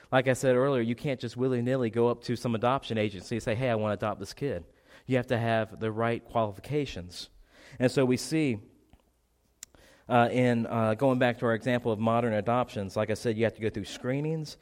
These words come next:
you have to go through fingerprint tests, you gotta go through background checks, you gotta go through home studies. They gotta make sure that you are who you say you are, that you're not some weirdo, and that you're gonna be a good parent to this, this child.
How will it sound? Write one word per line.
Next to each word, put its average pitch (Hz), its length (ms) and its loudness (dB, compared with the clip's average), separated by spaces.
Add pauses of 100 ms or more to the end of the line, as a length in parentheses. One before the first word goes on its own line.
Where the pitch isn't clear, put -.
(240)
you 117 40 -2
have 110 100 2
to 120 60 -4
go 107 120 2
through 95 320 -6
fingerprint 143 580 -4
tests, 151 460 0 (240)
you 113 80 0
gotta 104 100 -2
go 101 80 -2
through 92 140 -6
background 139 580 -2
checks, 139 320 2
you 117 60 -4
gotta 107 160 0
go 98 160 -4
through 92 140 -8
home 143 280 -4
studies. 143 380 -2
They 120 100 0
gotta 117 180 0
make 117 220 -2
sure 143 300 -2
that 104 140 -2
you 131 260 -2
are 131 100 2
who 135 120 -4
you 131 140 -4
say - 200 -4
you 85 220 -4
are, 82 200 -4 (340)
that 101 120 -2
you're 107 160 -2
not 120 180 0
some 123 220 -4
weirdo, 85 440 -4 (300)
and 110 160 -2
that 104 80 -2
you're 120 140 2
gonna 113 160 0
be 104 100 2
a 98 60 2
good 107 200 -2
parent 110 360 -4
to 104 100 -10
this, 95 340 -6 (260)
this 98 200 -8
child. - 540 -10